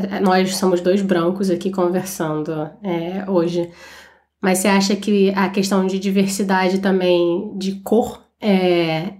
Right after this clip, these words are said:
é uma coisa que é difícil? Se a gente pensar na mulher branca,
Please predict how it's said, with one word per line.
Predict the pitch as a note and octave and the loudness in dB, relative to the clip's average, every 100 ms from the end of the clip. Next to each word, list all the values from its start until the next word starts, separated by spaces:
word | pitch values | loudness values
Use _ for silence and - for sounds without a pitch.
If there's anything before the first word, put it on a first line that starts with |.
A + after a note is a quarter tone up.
| _ | _
é | A3 | 0
uma | G3 G3 G3 | 2 2 2
coisa | F#3+ F3+ F3 | 2 2 -2
que | - F#3+ | 0 0
é | F3+ | 2
difícil? | F#3 F#3+ - B3+ - | 0 -4 -4 -4 -4
Se | F#3+ | -4
a | G3 | -2
gente | G#3 - | -2 0
pensar | G#3+ G#3 G3 | -2 0 0
na | F#3+ | 2
mulher | G3 G3+ A3+ B3+ G3 | 2 2 2 0 0
branca, | F#3 G#3+ G3 G3 - F3 | 0 2 2 0 -4 -6